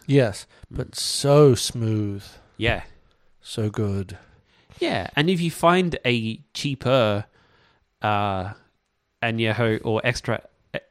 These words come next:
Speaker 2: e-, old or extra old, um, you will definitely enjoy it a, a lot more. It's easier to shot, but that's not what it's for.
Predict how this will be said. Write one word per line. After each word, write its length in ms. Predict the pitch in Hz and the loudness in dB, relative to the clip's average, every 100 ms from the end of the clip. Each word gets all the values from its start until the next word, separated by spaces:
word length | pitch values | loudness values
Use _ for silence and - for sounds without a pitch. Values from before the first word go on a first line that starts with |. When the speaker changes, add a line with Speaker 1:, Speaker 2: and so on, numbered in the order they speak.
| _ _ - | _ _ -4
Speaker 2:
e-, 60 | 143 _ - | -4 _ 2
old 260 | 151 147 | 4 6
or 140 | 123 110 | 4 2
extra 320 | 120 - - | -2 -4 -4
old, 300 | 101 95 - - _ _ _ - _ - - | -4 -4 -10 -20 _ _ _ -20 _ -20 -4
um, 520 | 104 104 98 92 - _ _ | 0 0 -2 -8 -14 _ _
you 680 | 120 120 117 117 113 113 117 - _ _ _ 131 | -8 -2 0 0 -2 -4 -8 -14 _ _ _ -10
will 560 | 117 117 107 107 104 _ _ _ _ | -4 -4 -4 -8 -12 _ _ _ _
definitely 640 | 123 123 - 110 101 95 - - _ _ _ - | -8 -8 -8 -6 -6 -6 -14 -20 _ _ _ -12
enjoy 340 | 113 107 104 | -8 -4 -4
it 140 | 98 - _ _ | -4 -8 _ _
a, 160 | 110 - 156 - | -4 -4 -12 -8
a 100 | 117 | -2
lot 220 | 110 110 | -2 -2
more. 180 | 101 95 | -6 -4
It's 220 | 117 - - | -6 -8 -4
easier 380 | 160 147 147 | -4 -2 -4
to 400 | 143 - 120 107 - _ | -4 -6 -4 -4 -8 _
shot, 460 | - - 127 - - 127 | -12 -4 -2 -4 -8 -8
but 100 | - | -2
that's 280 | 110 - 120 | -4 -4 -8
not 240 | 104 - | -8 -8
what 220 | 104 95 | -4 -4
it's 160 | 95 - | -4 -12
for. 500 | - 113 98 - | -6 -4 -4 -8